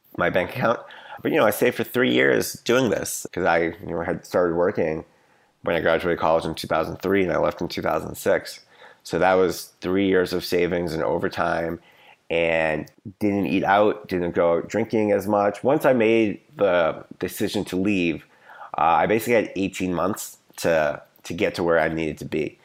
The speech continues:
And so, you know, I was more than halfway there already just from saving money. But to get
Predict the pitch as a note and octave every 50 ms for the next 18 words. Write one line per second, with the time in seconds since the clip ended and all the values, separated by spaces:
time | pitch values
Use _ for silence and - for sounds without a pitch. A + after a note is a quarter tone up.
0 | - - - _ _ - - - C#3 D3 C#3+ C#3+ C#3 C3+ B2+ A#2+ A#2+ A#2+ A#2 G#2+
1 | B2+ C3+ D#3 B2+ A2+ G#2 G#2 G#2+ G2 G2 - - F2+ D#2+ - E2 E2+ E2+ D#2+ D2
2 | - - - C#2 D2 D2 D2 C#2+ B1+ B1 A1 - - - - - D#2 D2 D2 C#2+
3 | D2 - _ _ _ - - - E2+ D#2+ D2+ D2 D2 D2 C#2+ D2+ A#1+ G#1 G#1+ -
4 | - G#1+ - - - A#2 G#2+ A#2 B2 B2 -